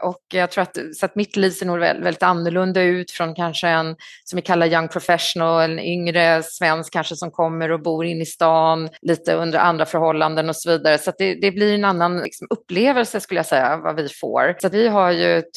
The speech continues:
väldigt roligt expatliv. Det tror jag man har också i och för sig som young professional under andra omständigheter. Men det blir ju att man är mycket med andra expats, man bor i compounds, det är lite secluded på det sättet och,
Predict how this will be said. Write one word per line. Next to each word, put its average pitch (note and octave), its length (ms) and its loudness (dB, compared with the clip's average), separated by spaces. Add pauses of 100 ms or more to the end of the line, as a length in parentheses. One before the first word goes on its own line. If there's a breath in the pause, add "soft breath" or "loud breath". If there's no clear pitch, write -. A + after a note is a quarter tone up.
(140)
väldigt E3+ 380 -4
roligt A3 440 -2
expatliv. F3+ 760 -2
Det E3+ 80 -2
tror F#3 140 -2
jag F#3 140 -2
man - 20 -4
har F3 120 4
också E3+ 280 -2
i - 20 -2
och F3 40 -10
för - 20 -8
sig F3 140 -2
som E3+ 200 -6
young F3+ 220 2
professional F#3+ 840 0
under F3 260 0
andra F3 180 2
omständigheter. E3+ 640 0
Men F3+ 260 -2
det A3+ 100 2
blir B3+ 300 2
ju B3+ 460 4
att - 240 -2
man A3 300 0
är G#3+ 320 0
mycket A#3 320 -2
med G3+ 100 4
andra G3 200 2
expats, F#3+ 560 -2
man F#3+ 140 -4
bor F#3 240 -2
i G3+ 120 0
compounds, F3+ 960 0
det F#3 60 0
är F#3 80 0
lite G3 240 -2
secluded F#3 640 -2
på G3 80 -6
det F3 120 0
sättet E3 540 -2
och, E3 160 -4